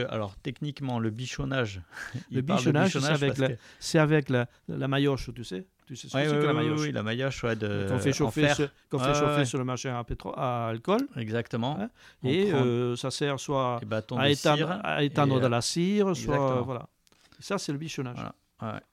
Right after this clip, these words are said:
Speaker 1: Donc, c'est la finition de la chaussure une fois qu'elle est fabriquée.
Speaker 2: Voilà.
Speaker 1: On fait un, ce qu'on appelle un bichonnage.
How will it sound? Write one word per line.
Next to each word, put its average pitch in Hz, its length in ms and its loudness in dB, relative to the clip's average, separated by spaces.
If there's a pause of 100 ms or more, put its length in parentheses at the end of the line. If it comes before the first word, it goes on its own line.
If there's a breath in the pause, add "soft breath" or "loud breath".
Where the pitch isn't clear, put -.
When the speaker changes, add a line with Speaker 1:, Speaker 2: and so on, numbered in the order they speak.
(360)
Speaker 1:
Donc, 113 120 -14
c'est - 140 -10
la 107 120 -2
finition 147 600 -6
de 135 80 0
la 117 80 0
chaussure 135 340 -10
une 120 100 -6
fois 127 180 -8
qu'elle 107 180 -8
est 101 40 -6
fabriquée. 107 680 -8
Speaker 2:
Voilà. 151 380 -2
Speaker 1:
On 101 100 -8
fait 123 200 -8
un, 107 180 -4
ce - 100 -16
qu'on 104 140 -10
appelle 101 180 -10
un 95 80 -6
bichonnage. 107 560 -6